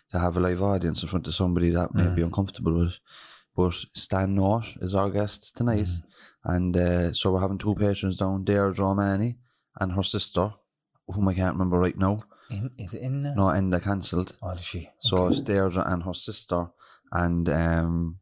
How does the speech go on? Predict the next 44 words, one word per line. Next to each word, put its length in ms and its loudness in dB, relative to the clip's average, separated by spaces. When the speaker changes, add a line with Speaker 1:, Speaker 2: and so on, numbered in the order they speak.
Speaker 1:
we're 100 0
just 200 -2
waiting 240 0
on 100 2
them 180 2
there 120 2
now. 140 0
So 220 2
it's 100 -2
go-, 220 -2
great 340 0
to 100 0
invite 300 0
patrons 460 -2
down. 280 -2
Speaker 2:
It 180 0
is, 320 2
and 400 2
to 140 -6
get 120 2
them 160 0
to 100 -2
share 360 2
this 160 -2
whole 180 4
experience 800 0
with 120 -4
them, 220 4
because 420 2
at 80 -2
the 100 4
end 160 4
of 100 4
the 100 6
day, 60 6
they're 200 4
the 80 4
ones 240 6
who 100 4
pay 300 4
it, 180 0
you 100 2
know? 40 2
Speaker 1:
Exactly. 460 2